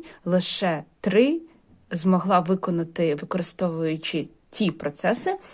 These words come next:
які в мене є з собою. А інші три завдання виконати не змогла. Давайте я нагадаю, що це за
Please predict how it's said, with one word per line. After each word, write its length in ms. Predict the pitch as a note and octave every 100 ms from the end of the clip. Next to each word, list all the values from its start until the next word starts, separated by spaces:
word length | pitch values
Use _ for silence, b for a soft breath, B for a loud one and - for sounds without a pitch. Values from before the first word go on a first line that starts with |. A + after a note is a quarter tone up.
| B
які 260 | F3 - B3
в 120 | B3
мене 300 | F3 F3+ F#3+
є 220 | E3 E3
з 140 | D#3+ -
собою. 440 | F3+ F3 D3+ D#3+ B B B B
А 120 | F3+
інші 560 | - E3+ F#3 - - D4+ F#4 B B
три 200 | D4 D4
завдання 640 | C#4+ C4+ C4 C4+ C#4 C4+ C#4+ B B
виконати 720 | F3+ A3+ B3+ A#3+ A#3 - A#3 -
не 220 | E3 F3
змогла. 460 | F#3 F3 F3 D#3+ -
Давайте 480 | F#3 G3+ F#3 D#3+ -
я 200 | E3+ C#3
нагадаю, 600 | D#3+ F#3 A3+ F#3+ D3+ D3+
що 200 | D3+ F3
це 140 | D#3+ D3+
за 180 | D#3